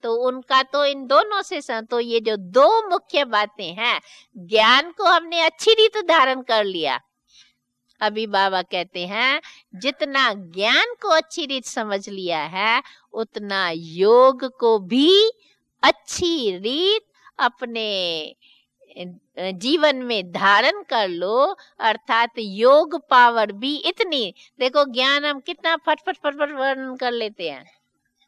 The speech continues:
सारा झाड़ चक्कर त-, सीढ़ी ये सब समझा लेंगे, जो भी परिचय ऐसे topic लेकर के और इतना विस्तार कर लेंगे। आजकल तो पढ़े लिखे को ऐसे में बोलना कोई बड़ी बात हो रही है।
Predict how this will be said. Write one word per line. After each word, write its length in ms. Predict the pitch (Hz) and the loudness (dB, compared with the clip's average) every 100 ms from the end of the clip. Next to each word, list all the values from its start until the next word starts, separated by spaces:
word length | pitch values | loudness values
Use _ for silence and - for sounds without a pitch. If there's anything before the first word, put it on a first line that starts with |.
| _ | _
सारा 380 | 302 294 294 269 | 2 2 2 0
झाड़ 480 | 247 254 262 247 240 240 247 _ _ _ | 2 4 6 4 -2 -16 _ _ _ _
चक्कर 440 | 277 262 - 269 247 | -8 -8 -4 -4 -4
त-, 380 | - 233 226 226 | -6 -6 -4 -6
सीढ़ी 380 | - 277 269 | -10 -12 -10
ये 260 | 269 247 254 | -12 -6 -6
सब 220 | - 370 | -2 -2
समझा 440 | 359 403 285 247 233 | -2 -6 -2 0 0
लेंगे, 400 | 190 165 143 - _ _ _ _ _ 220 | -2 -8 -12 -20 _ _ _ _ _ -2
जो 160 | 254 | 0
भी 120 | 269 269 | 0 -4
परिचय 440 | 247 233 233 247 | -4 -4 -4 -2
ऐसे 680 | 226 208 254 - 262 247 214 _ - - | 0 2 0 0 -2 -2 -4 _ -20 -20
topic 460 | 220 233 233 269 269 | -6 0 0 0 -2
लेकर 340 | 277 277 277 | -2 0 -2
के 200 | 269 285 | -2 0
और 140 | 277 262 | 0 -2
इतना 280 | 262 262 | -4 -6
विस्तार 440 | 262 240 - 233 220 | -6 -6 -4 -4 -4
कर 240 | 208 208 | -6 -8
लेंगे। 460 | 175 160 147 143 _ _ | -8 -10 -14 -20 _ _
आजकल 420 | 190 185 - 220 220 | -2 -2 -4 -10 -8
तो 120 | 214 | -10
पढ़े 300 | 214 220 226 | -6 -6 -6
लिखे 300 | 226 - 226 | -8 -8 -6
को 200 | 240 226 | -2 -2
ऐसे 420 | 220 - 233 226 | -2 -4 -6 -6
में 420 | 226 214 214 214 | -8 -12 -12 -12
बोलना 360 | 202 220 226 220 | -8 -6 -4 -6
कोई 260 | 226 233 | -6 -10
बड़ी 200 | 208 202 | -4 -4
बात 320 | 220 220 220 - | -2 -6 -6 -10
हो 60 | |
रही 280 | 294 392 359 | -12 -10 -12
है। 100 | 220 | -16